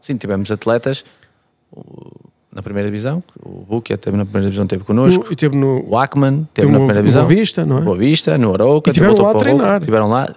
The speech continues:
Speaker 1: Tivemos um atleta
Speaker 2: E
Speaker 1: que foi
Speaker 2: pagavam para treinar lá, lembras?
Speaker 1: internacional portu-, eh, português e foi jogar para a primeira liga holandesa, para o Willem two.
Speaker 2: Ok,
Speaker 1: Eh,
Speaker 2: ok.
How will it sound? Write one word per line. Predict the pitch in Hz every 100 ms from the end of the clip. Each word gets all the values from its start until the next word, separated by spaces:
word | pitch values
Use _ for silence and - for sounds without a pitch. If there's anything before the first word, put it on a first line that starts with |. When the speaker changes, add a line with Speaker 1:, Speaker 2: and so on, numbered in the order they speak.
| _
Speaker 1:
Tivemos | - 131 156 131
um | 151
atleta | 139 - 127 123 -
Speaker 2:
E | 202
Speaker 1:
que |
foi | 185
Speaker 2:
pagavam | 147 233 233
para | 233
treinar | 233 165 160
lá, | 135 131
lembras? | 139 180
Speaker 1:
internacional | 170 143 147 - 131 123
portu-, | - - -
eh, | 123 113 110 107 107 104
português | - 110 107 117 - - _ _ _ _ _
e | 113 113 107
foi | - 117
jogar | 104 113
para | 110 104
a |
primeira | 107 110
liga | 107 110 107 107
holandesa, | 107 110 104 104 104
para | 107
o | 104
Willem | 110 107 101
two. | 107 131 - _ _ -
Speaker 2:
Ok, | 107 - 98
Speaker 1:
Eh, | -
Speaker 2:
ok. | 107 107